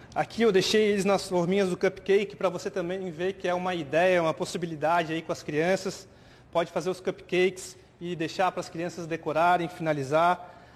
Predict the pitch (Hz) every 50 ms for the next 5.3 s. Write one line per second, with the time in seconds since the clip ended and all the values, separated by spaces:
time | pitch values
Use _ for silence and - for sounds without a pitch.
0 | - - 156 156 - 196 185 - 202 202 180 165 190 190 180 165 135 170 185 -
1 | - 185 160 151 175 175 160 - - - 170 175 185 196 180 165 143 147 131 120
2 | - - - - - _ _ _ _ _ _ _ _ _ - _ _ _ _ -
3 | - _ - - - - - - - - - - - - - 180 180 185 180 175
4 | 165 170 175 190 202 196 - 190 180 180 175 160 156 185 185 190 190 185 185 180
5 | 180 175 170 165 160